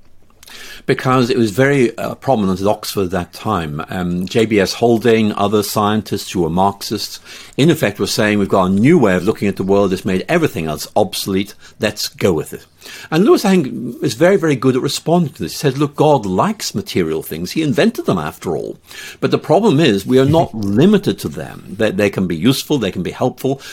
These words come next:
but we have to realize that materialism does not give us the resources to answer life's big questions. We need, in effect, the author of meaning to tell us what meaning is." And so Lewis there does say, I think, some very helpful things.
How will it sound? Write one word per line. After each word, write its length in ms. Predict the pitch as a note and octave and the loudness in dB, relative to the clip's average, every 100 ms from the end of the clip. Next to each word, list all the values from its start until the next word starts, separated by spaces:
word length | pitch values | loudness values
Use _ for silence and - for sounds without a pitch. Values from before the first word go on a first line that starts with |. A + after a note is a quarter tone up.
| - | -4
but 80 | C#3+ | 2
we 100 | D3+ | 2
have 340 | - F3+ - | 2 -6 -8
to 100 | - | -4
realize 580 | C3+ G#2+ A3 C3+ F2+ F2+ | 0 2 2 2 0 -2
that 80 | A2 | -2
materialism 880 | B2+ - - - C#3 E3 C3+ C3 C3+ | -4 -6 -8 -2 2 2 2 0 0
does 200 | G#2 F#2+ | 0 0
not 360 | F#2 A2 C#3+ | 2 2 0
give 160 | - B2+ | -2 -2
us 140 | B2+ | -2
the 80 | C#3+ | -2
resources 520 | C3+ F#2+ F#2+ - A#2+ - | -2 0 0 0 -4 -8
to 200 | - G#2+ | -8 -4
answer 300 | G2+ - A#2 | -4 -2 -4
life's 480 | F#2 F2 F#2+ - - - _ | 0 -2 -2 -10 -18 -20 _
big 200 | F#2+ E2+ | -4 -4
questions. 500 | - F2+ - E2+ E2 | -4 -6 -6 -10 -4
We 160 | G#2+ A2+ | 2 4
need, 320 | C3+ D#3+ D3 - - - | 4 4 0 -14 -10 0
in 200 | C3+ F3 | 4 4
effect, 380 | - C3 G#2+ | 2 -2 -2
the 200 | - F#2 - | -4 -6 2
author 640 | C3 F3+ G#3 C#3 - D#2 | 6 8 8 6 -4 -4
of 120 | D#2+ | -4
meaning 380 | E2 G#2 G#2+ A#2 | -2 0 2 0
to 100 | A#2 | -2
tell 260 | - - B2+ | -8 -2 0
us 160 | B2 | 0
what 160 | - A#2 | -2 -2
meaning 520 | G#2+ G2+ G2+ G2+ F#2+ | -2 -2 0 0 -4
is." 520 | A2+ A2 E2+ D#2 - - - - - - | -4 -4 -4 -6 -14 -16 -20 -20 -20 -8
And 120 | C3 B2+ | -4 0
so 80 | |
Lewis 280 | B2+ G#3+ G#3+ | 4 4 2
there 180 | C#3+ B2 | 2 2
does 320 | - C3+ D#3+ | 2 0 0
say, 240 | - C3+ A#2+ | -4 -2 -2
I 80 | |
think, 180 | A2+ B2+ | 0 -2
some 240 | - A2 G2 | -2 -2 -4
very 380 | E2+ G#2+ A2+ | -2 0 0
helpful 460 | A2+ - F#2 - F#2 | -2 -4 -8 -6 -6
things. 500 | - G#2 D#2+ D2 - | -4 -6 -6 -10 -14